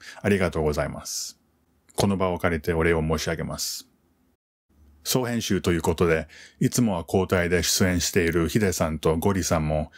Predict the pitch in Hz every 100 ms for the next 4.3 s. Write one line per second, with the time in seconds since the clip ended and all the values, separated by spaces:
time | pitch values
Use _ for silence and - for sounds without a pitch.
0 | - - - 98 98 113 107 - 90 76
1 | 73 _ - 92 82 76 76 71 - _
2 | _ _ - - - 120 113 120 113 -
3 | 85 80 107 - 80 92 85 90 85 78
4 | 82 -